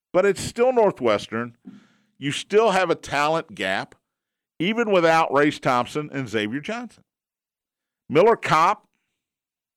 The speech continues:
not bringing anything to the table. Tamar Bates has to score with these other guys out with injuries. He has to. He had,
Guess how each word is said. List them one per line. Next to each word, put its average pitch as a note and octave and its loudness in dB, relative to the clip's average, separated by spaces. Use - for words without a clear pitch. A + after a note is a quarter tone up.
not A2 0
bringing C#3+ 0
anything C#3 -4
to B2+ -4
the A#2+ -4
table. A#2 -4
Tamar D3+ 4
Bates E3+ 0
has D#3+ -2
to D#3+ -6
score F#3 4
with D#3 0
these C#3 -2
other D#3 4
guys C3+ 0
out B2 2
with D#3+ 2
injuries. D3 -2
He F#3+ -6
has A3+ -4
to. - -6
He C#3+ 0
had, D3 0